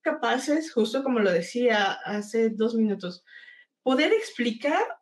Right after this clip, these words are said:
los conceptos que son complejos de I A a audiencias tan, que no sean técnicas, de diferente entendimiento a todo lo que tiene que ver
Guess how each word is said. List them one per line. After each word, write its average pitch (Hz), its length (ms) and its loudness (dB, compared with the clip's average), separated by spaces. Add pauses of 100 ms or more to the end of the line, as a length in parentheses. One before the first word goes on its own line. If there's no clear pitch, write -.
los 226 400 2
conceptos 285 800 0
que - 140 -2
son 247 280 2
complejos 240 800 2
de 233 180 4
I 277 140 0
A 415 180 -4 (920)
a 226 40 -2
audiencias 254 680 2
tan, 202 580 0 (1000)
que 262 100 4
no 262 160 2
sean 320 240 -2
técnicas, 294 600 0 (720)
de 214 160 2
diferente 247 1200 2
entendimiento 226 1000 2 (500)
a 202 600 2
todo 262 200 4
lo 262 120 4
que 220 100 -2
tiene 226 260 0
que 220 140 -2
ver 208 320 -2